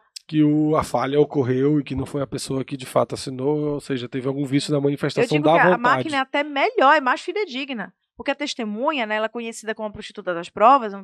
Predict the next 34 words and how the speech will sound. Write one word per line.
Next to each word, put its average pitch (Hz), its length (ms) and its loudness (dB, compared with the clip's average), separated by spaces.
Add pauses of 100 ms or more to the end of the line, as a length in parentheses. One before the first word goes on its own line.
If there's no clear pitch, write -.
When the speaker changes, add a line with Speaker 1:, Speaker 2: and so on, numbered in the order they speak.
(120)
Speaker 2:
termo 202 320 -6
horrível, 196 600 -4 (400)
eu 214 100 -6
digo 226 200 -10
que - 80 -4
ela 262 140 4
não 285 80 -8
se 440 240 0
vende 330 260 -6
só 240 200 0
por 202 180 -8
dinheiro, 185 380 -10
ela 233 100 4
pode 240 180 -6
se - 140 -14
vender 208 300 -6
por 190 180 -20
simpatia, 233 840 -4 (340)
ela 294 180 4
pode 220 200 -2
se 233 220 -16
vender 202 300 -6
pelo 214 240 -8
tempo. 277 500 0
Speaker 1:
A 262 60 8
gente 180 260 4
viu 196 140 6
a - 20 4
dancinha 220 340 4
do 196 120 0
TikTok 180 600 2
um 147 40 0
dia 143 160 4
desse, 131 420 0